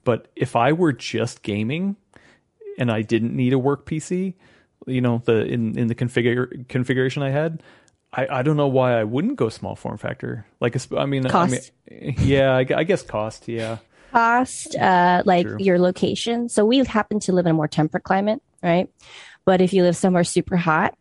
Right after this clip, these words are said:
Speaker 2: it's gonna be a lot more difficult to keep your temperatures down, like in the
Speaker 1: Mm-hmm.
Speaker 2: summer.
Speaker 1: True.
Speaker 2: Um, you know, if you ever need to expand or, like, say you have, like, big hands with, like, thick fingers, and it's really hard for you to get into tight spots.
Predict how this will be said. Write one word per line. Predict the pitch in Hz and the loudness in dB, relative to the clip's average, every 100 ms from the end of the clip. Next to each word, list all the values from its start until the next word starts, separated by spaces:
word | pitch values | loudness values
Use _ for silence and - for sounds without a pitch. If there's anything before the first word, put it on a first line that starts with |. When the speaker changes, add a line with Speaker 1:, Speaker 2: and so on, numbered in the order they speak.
| - | -6
Speaker 2:
it's | 170 - | -6 -2
gonna | 175 | 0
be | 160 | 2
a | |
lot | 160 - | 2 2
more | 165 156 | 0 -2
difficult | 151 170 - - 175 | -4 -6 -6 -6 -4
to | 170 | -4
keep | - - | -4 -6
your | - | -2
temperatures | 147 - - 165 - | -2 -2 -4 -4 0
down, | 139 139 185 - - | 2 2 0 -4 -6
like | - | -2
in | |
the | 151 | 0
Speaker 1:
Mm-hmm. | 120 | 2
Speaker 2:
summer. | 147 165 220 - _ | 2 2 0 -6 _
Speaker 1:
True. | - 123 120 - _ | -10 -8 -8 -14 _
Speaker 2:
Um, | 165 160 156 156 156 160 _ _ _ _ _ _ _ - - - - | 2 4 4 2 0 -4 _ _ _ _ _ _ _ -2 -2 -2 -4
you | 196 | 2
know, | 185 | 4
if | 185 - | 4 4
you | 190 | 2
ever | 185 185 | 4 4
need | 170 165 | 4 2
to | - | 2
expand | 160 - - 151 151 180 214 202 | 0 -2 -2 2 4 4 2 2
or, | 160 160 151 | 2 4 4
like, | 143 151 | 2 2
say | 165 | 2
you | 156 147 | 4 4
have, | 156 156 156 | 4 2 2
like, | 147 143 | 0 0
big | 147 151 | 0 2
hands | 165 147 156 185 190 - - | 4 4 2 0 -2 -6 -10
with, | 123 - | -12 -4
like, | 127 127 | -2 -2
thick | - 147 - | -2 -4 -2
fingers, | - 147 160 190 202 151 | 0 0 2 0 0 -2
and | |
it's | 143 - | -4 -2
really | 147 | 0
hard | 147 135 147 | 2 2 0
for | - | 0
you | 151 | 0
to | 143 | 2
get | 147 | 2
into | 147 165 | 0 -2
tight | - 147 | -2 -2
spots. | - 151 170 - | -2 0 0 -2